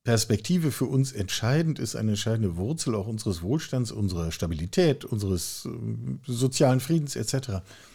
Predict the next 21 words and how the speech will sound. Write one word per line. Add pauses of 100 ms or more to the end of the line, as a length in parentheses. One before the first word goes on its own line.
(1080)
Warum
tun
wir
uns
dann
so
schwer,
ein
Phänomen
wie
zum
Beispiel
die
Klimakrise,
die
ja
nun
definitiv
ein
globales
Phänomen